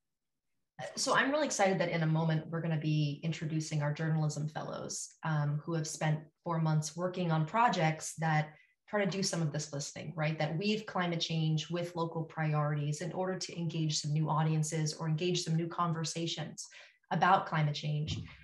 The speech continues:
So what role do you see efforts like this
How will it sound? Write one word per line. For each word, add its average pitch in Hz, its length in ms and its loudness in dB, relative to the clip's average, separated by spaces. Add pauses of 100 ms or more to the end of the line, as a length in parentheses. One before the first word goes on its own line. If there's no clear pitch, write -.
(200)
So 226 160 0
what 269 440 2
role 220 360 0
do 196 100 -2
you 196 160 0
see 175 640 -2 (380)
efforts 180 560 -2
like 165 380 -2
this 208 520 0